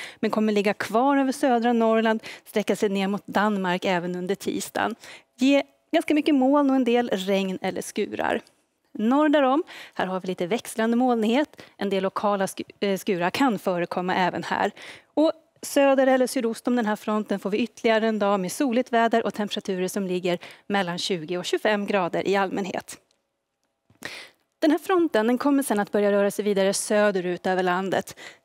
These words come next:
Den mattas av allt mer fram på dagen på onsdag. Då hittar vi den ner över Götaland. Men det är lite osäkert hur mycket av regnet som kommer finnas kvar.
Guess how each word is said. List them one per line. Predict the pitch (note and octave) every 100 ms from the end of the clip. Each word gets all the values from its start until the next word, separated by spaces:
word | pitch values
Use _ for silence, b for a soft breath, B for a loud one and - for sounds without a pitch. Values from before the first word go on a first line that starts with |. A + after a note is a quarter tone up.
| _
Den | A#3+ A#3 A3+
mattas | B3 A#3 A#3+ A3+
av | - G#3 D4
allt | A#3+ B3 A3+
mer | G#3 A#3 E4
fram | - A3+ G#3
på |
dagen | G3 G3 G3
på | - - -
onsdag. | G3+ G#3+ A3 - B3
Då |
hittar | G#3 C4 - G#3
vi | A3
den | A#3+ G#3
ner | G3+ G3+
över | G3
Götaland. | G#3 A#3 - F#3+ F#3+ B3+ C#4+ B B -
Men | C#4 B3+
det | B3
är |
lite | B3 C#4 A3
osäkert | B3+ A3+ - G3 G3 -
hur | A3+
mycket | A#3 - F#3+
av | F#3+
regnet | F3+ F3 B3 C4+ -
som | C#4
kommer | D4
finnas | C#4+ D4 C4+
kvar. | - C#4+